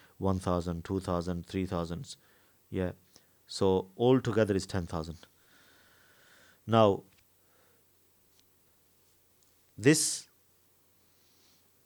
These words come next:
this mas'ala is very difficult mas'ala. Even on the day of judgment, he will be asked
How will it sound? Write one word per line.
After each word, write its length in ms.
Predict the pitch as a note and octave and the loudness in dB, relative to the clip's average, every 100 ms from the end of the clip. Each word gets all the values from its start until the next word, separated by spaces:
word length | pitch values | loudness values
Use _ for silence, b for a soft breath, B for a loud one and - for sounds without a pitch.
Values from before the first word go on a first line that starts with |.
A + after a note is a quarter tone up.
| _ b b b b b b _ _ _ _ _ _ - | _ b b b b b b _ _ _ _ _ _ 2
this 400 | B2 D3+ - - | 4 4 0 -6
mas'ala 580 | C3+ C3+ - B2 A2+ B2+ b b b _ _ _ _ _ _ - | 0 0 4 4 4 2 b b b _ _ _ _ _ _ -6
is 340 | G#2 F#2+ - | -4 -4 -6
very 340 | G2+ A2+ B2 | 2 4 4
difficult 420 | G#2+ A2 A#2+ A2 G2 | 2 -2 0 -2 -2
mas'ala. 480 | F#2+ - F#2+ F#2 F#2+ _ _ _ _ _ _ _ _ - | -4 -2 -2 -2 -6 _ _ _ _ _ _ _ _ -2
Even 440 | B2 C3+ C3 A#2+ - - | 0 2 2 -2 -10 -6
on 140 | A2+ | -2
the 80 | G#2 | 0
day 140 | G#2 | 4
of 160 | A2+ G2 | 4 4
judgment, 500 | A2 G2+ G2 F#2 - _ _ _ _ _ _ | 0 0 -2 -4 -10 _ _ _ _ _ _
he 120 | A2 | 0
will 140 | G#2+ F#2+ | 0 0
be 120 | G2 | -2
asked 400 | F#2 G2+ - | -2 -4 -6